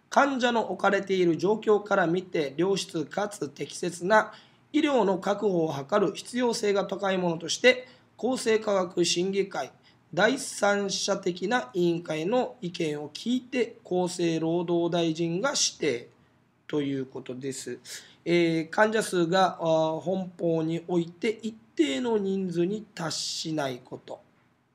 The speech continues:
えー、こちら注意書きがありまして、人口の、お、零点一パーセント以下であることを厚生労働省令において規定する予定だそうです。この一定の人数というのは、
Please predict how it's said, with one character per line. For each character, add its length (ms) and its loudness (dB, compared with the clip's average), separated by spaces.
え 240 -8
ー、 0 -
こ 100 -10
ち 80 -6
ら 60 -2
注 400 4
意 200 2
書 120 -2
き 140 -6
が 80 -2
あ 40 -4
り 60 -6
ま 80 -8
し 120 -10
て、 260 4
人 320 -2
口 420 2
の、 320 0
お、 260 2
零 200 4
点 220 2
一 120 -6
パ 200 4
ー 20 4
セ 140 -2
ン 80 -2
ト 200 0
以 120 0
下 200 -2
で 140 0
あ 160 0
る 120 4
こ 180 -8
と 160 -4
を 260 -2
厚 100 -2
生 220 -2
労 220 -2
働 280 -2
省 220 -2
令 180 -4
に 100 -6
お 120 -2
い 60 -4
て 160 -8
規 140 -10
定 220 0
す 160 -8
る 160 -2
予 140 2
定 300 -4
だ 120 -12
そ 140 -20
う 160 -20
で 80 -4
す。 160 -8
こ 60 -6
の 80 -4
一 100 -6
定 240 -2
の 140 0
人 260 -2
数 180 -8
と 120 -6
い 120 -4
う 40 -6
の 100 -2
は、 240 0